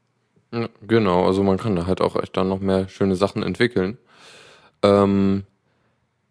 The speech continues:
so technisch, das sind irgendwie acht beziehungsweise sechzehn Megahertz C P Us. Äh, ja, also die üblichen Sachen, so zweiunddreißig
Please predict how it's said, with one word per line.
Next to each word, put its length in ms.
so 300
technisch, 1160
das 440
sind 200
irgendwie 380
acht 260
beziehungsweise 600
sechzehn 340
Megahertz 600
C 180
P 180
Us. 680
Äh, 420
ja, 320
also 200
die 220
üblichen 400
Sachen, 320
so 380
zweiunddreißig 680